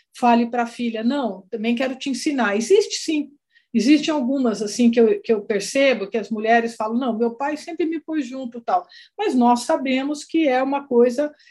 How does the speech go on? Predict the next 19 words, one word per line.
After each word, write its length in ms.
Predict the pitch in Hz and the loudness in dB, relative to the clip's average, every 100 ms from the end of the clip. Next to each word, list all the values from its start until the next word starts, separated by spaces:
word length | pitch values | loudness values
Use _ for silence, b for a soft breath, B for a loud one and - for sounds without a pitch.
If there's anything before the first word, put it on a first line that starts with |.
| b - | b -8
que 120 | 277 | -4
não 220 | 277 269 | -2 -2
é, 200 | 285 294 - | -4 -6 -2
não 240 | 247 262 | -2 -2
é 100 | 262 | -8
corriqueira, 880 | 262 285 226 190 - 247 214 175 160 - | -4 -2 2 0 -2 -2 0 -2 -8 -4
principalmente, 1300 | 330 392 415 - 349 - 247 226 262 302 240 - 180 175 b b _ | -2 0 -4 -6 -6 -4 -4 -2 -2 -4 -8 -10 -14 -16 b b _
é, 300 | 208 214 208 | -12 -8 -8
gente, 480 | 208 240 233 - 247 | -6 -4 -4 -4 -6
na 120 | 233 | -2
minha 320 | 240 269 339 311 | 0 0 -2 -2
geração, 600 | 302 277 277 196 170 - _ _ _ - | -4 -6 -8 -12 -14 -16 _ _ _ -2
né? 300 | 226 233 233 | 2 2 0
Agora, 580 | 226 220 254 254 220 - _ | -2 0 2 2 0 -6 _
falando 380 | 233 285 339 | -6 -6 -6
dessas 320 | 311 302 277 233 | -4 -6 -6 -6
gerações 560 | 240 226 - 220 196 | -4 -4 -6 -10 -8
novas 480 | 190 214 208 196 170 | 0 2 2 -2 -8
aí, 460 | 165 185 277 240 | -6 -4 -2 -2